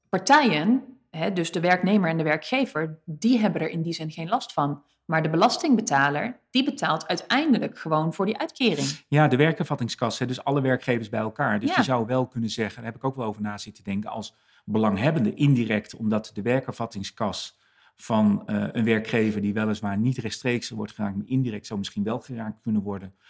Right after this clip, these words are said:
Speaker 2: door een onrechtmatige overheidsdaad. Ehm, ik weet niet of er veel werkgevers, eh, daar behoefte aan hebben en dat je dan ook je schade kan, kan berekenen. Maar
Speaker 1: Ja.
Speaker 2: dat, uit principe zou je natuurlijk daar wel iets, iets mee willen.
Speaker 1: Ja.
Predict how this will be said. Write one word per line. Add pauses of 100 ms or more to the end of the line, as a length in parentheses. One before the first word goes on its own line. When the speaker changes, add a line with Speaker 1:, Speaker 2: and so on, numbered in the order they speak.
(120)
Speaker 2:
door
een
onrechtmatige
overheidsdaad. (400)
Ehm, (680)
ik
weet
niet
of
er
veel
werkgevers,
eh,
daar
behoefte
aan
hebben
en
dat
je
dan
ook
je
schade
kan,
kan
berekenen. (320)
Maar
Speaker 1:
Ja.
Speaker 2:
dat,
uit
principe
zou
je
natuurlijk
daar
wel
iets,
iets
mee
willen.
Speaker 1:
Ja.